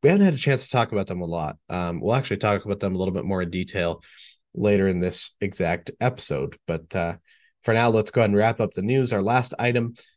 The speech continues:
the N B A is launching a League Pass gifting, uh, option, I suppose, for the holiday season, um, to starting, uh, starting today. So let's see,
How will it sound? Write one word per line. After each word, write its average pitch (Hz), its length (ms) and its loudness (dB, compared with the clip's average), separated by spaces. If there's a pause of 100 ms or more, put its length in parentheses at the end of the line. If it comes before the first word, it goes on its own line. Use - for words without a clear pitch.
(160)
the 120 160 2
N 156 100 2
B 165 80 2
A 135 60 6
is 110 140 4
launching 117 640 -2
a 101 160 -2
League 110 420 -4
Pass 104 480 -2 (180)
gifting, 92 580 -2 (360)
uh, 85 440 0 (1700)
option, 104 420 0
I 95 80 2
suppose, 90 560 -2
for 98 260 0
the 87 80 -2
holiday 98 360 -2
season, 87 520 -4 (460)
um, 87 460 -4 (960)
to 107 100 -6
starting, 117 800 4
uh, 98 340 2
starting 117 300 -2
today. 107 440 -4
So 87 440 -4
let's 98 200 -4
see, - 280 -6